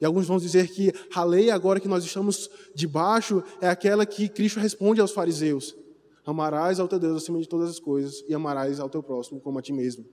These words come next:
No entanto, o próprio Cristo vai dizer que aquela lei que foi entregue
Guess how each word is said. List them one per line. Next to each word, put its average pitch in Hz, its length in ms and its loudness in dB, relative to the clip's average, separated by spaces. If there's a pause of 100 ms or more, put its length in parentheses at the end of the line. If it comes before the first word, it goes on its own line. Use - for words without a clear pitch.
(520)
No 185 60 2
entanto, 226 340 2 (160)
o 180 100 0
próprio 247 360 2
Cristo 226 280 -4
vai 196 140 -2
dizer 190 380 0
que 202 240 -2
aquela 254 440 0
lei 196 200 4
que 196 160 -6
foi 214 180 -2
entregue 160 720 0